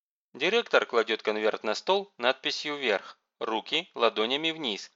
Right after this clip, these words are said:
прижимает к столу, слева и справа от конверта. Наклонив голову, с минуту смотрит на надпись. "Вот и всё", произносит он. Снова берёт конверт в руки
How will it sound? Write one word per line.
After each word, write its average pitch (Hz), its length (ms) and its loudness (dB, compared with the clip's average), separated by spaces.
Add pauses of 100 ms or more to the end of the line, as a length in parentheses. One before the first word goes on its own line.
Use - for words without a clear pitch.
(120)
прижимает 101 580 0
к - 60 -16
столу, 139 440 -2 (200)
слева 117 400 2
и 127 60 0
справа 107 420 4
от 92 100 2
конверта. 107 640 -6 (640)
Наклонив 113 580 -2
голову, 135 540 4
с - 120 -12
минуту 135 400 -4
смотрит - 460 -6
на 98 140 -4
надпись. - 520 -6 (880)
"Вот 262 220 2
и 180 80 4
всё", 98 460 0 (200)
произносит 90 640 -4
он. 90 180 -4 (640)
Снова 190 440 4
берёт 143 340 0
конверт 107 480 0
в 104 40 -8
руки 160 380 -6